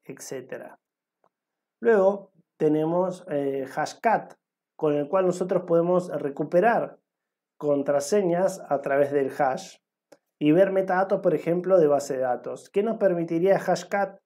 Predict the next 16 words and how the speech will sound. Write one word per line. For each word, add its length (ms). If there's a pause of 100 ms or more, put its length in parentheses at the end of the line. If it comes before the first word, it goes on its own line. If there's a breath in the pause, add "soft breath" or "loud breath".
(340 soft breath)
Es 120
muy 240
común 520
en 920
lo 160
que 160
es 80
el 80
mundo 220
de 80
desarrollos 680
y, 360 (360)
y 100
base 260
de 60
datos, 440